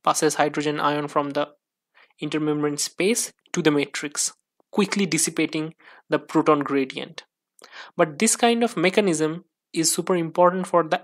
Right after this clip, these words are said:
adult newborn, uh, so for the newborns, because the newborn cannot shiver in order to generate heat. They use this kind of mechanism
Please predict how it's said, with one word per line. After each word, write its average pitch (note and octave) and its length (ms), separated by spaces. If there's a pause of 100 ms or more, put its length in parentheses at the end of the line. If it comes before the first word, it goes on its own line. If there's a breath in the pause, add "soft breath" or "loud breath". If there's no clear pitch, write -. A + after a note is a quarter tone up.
adult D#3+ 340
newborn, D3+ 540 (120)
uh, E3+ 140
so - 160
for E3 200
the D#3+ 160
newborns, D#3 800 (720 loud breath)
because D#3+ 580 (460)
the D#3 80
newborn D#3 580 (500)
cannot D#3 540 (1040)
shiver D#3 440
in E3 160
order D3+ 200
to - 140
generate C#3 460
heat. - 480 (260)
They D3 100
use D3 380
this - 220
kind D#3+ 300
of D#3 100
mechanism C3+ 580